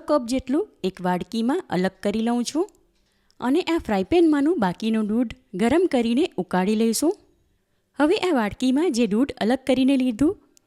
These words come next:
એમાં બે ટેબલસ્પૂન કસ્ટર્ડ પાવડર ઉમેરીને સારી રીતે મિક્સ કરી લઈએ. મેં અહીં વેનીલા ફ્લેવરનો કસ્ટર્ડ પાવડર લીધો. તમારી પાસે ઘરમાં જે પણ હાજર હોય એ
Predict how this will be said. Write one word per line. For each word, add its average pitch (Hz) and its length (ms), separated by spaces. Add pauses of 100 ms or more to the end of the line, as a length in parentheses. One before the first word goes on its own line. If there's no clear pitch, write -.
(120)
એમાં 294 300
બે 277 80
ટેબલસ્પૂન 320 560 (140)
કસ્ટર્ડ 214 480
પાવડર 269 240 (140)
ઉમેરીને 247 360 (200)
સારી 185 280
રીતે 208 180 (140)
મિક્સ - 240
કરી 208 240
લઈએ. 233 260 (880)
મેં 311 260
અહીં 302 240
વેનીલા 202 420
ફ્લેવરનો 240 400 (100)
કસ્ટર્ડ 214 440
પાવડર 240 280
લીધો. 262 220 (320)
તમારી 349 380
પાસે 359 180 (100)
ઘરમાં 302 380
જે 202 100 (140)
પણ 269 160
હાજર 254 280 (120)
હોય 370 160 (180)
એ 180 60